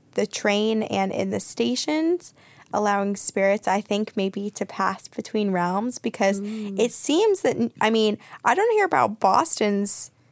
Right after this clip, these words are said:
Speaker 1: M B T A system being haunted, but
Speaker 2: I don't
Speaker 1: New
Speaker 2: either.
Speaker 1: York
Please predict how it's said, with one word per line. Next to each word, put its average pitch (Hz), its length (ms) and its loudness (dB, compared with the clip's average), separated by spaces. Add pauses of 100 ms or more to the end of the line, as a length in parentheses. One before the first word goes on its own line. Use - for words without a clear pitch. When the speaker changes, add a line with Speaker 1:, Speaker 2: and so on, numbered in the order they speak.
(140)
Speaker 1:
M 214 140 0
B 214 140 0
T 214 240 0
A 196 100 4
system 196 500 0
being 185 200 2
haunted, 190 580 0 (640)
but 208 220 4
Speaker 2:
I 220 40 2
don't 277 140 0
Speaker 1:
New 220 60 0
Speaker 2:
either. 196 260 2
Speaker 1:
York 262 380 0